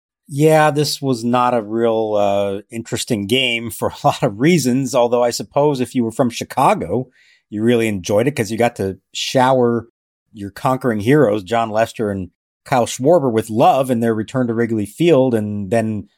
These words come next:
watch your team beat them in this game. I mean, it just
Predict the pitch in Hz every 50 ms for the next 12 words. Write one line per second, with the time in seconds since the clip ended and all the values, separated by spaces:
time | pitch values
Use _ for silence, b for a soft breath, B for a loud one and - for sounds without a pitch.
0 | _ _ - 98 101 113 113 110 - - 113 104 104 101 - - 127 110 101 98
1 | 87 - 127 143 160 151 - 98 90 90 92 95 90 - _ _ _ _ - 123
2 | 107 101 98 - - 135 156 160 123 113 120 120 127 135 131 135 170 165 151 -